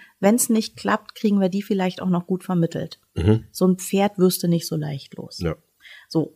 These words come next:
Speaker 1: Tierschutz A G hat auch festgelegt, nee, es müssen dann auch wirklich heimische Tiere sein. Damit waren die Giraffen dann erstmal wieder, ähm, ähm, nicht mehr diskutabel, war ich sehr dankbar drum.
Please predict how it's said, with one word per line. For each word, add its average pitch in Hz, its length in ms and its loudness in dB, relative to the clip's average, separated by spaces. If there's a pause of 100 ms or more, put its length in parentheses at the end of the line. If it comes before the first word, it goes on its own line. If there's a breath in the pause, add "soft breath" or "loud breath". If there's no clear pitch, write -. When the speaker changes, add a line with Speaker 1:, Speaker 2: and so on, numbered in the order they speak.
Speaker 1:
Tierschutz 269 380 2
A 226 80 2
G 214 160 2
hat 208 140 0
auch - 80 -6
festgelegt, 185 640 2
nee, 196 140 2
es - 140 -2
müssen 196 220 -2
dann 185 120 2
auch 170 140 -4
wirklich 170 240 -6
heimische 208 380 0
Tiere 254 300 -2
sein. 240 220 0
Damit 190 280 0
waren 175 140 2
die 175 100 -2
Giraffen 175 440 -2 (460 loud breath)
dann 214 160 2
erstmal 220 400 -2
wieder, 220 460 2
ähm, 214 320 0
ähm, 208 400 -2 (360 soft breath)
nicht 214 200 2
mehr 226 140 4
diskutabel, 226 720 0
war 180 120 2
ich 170 140 -6
sehr 175 160 -2
dankbar 185 340 -2
drum. 226 300 -4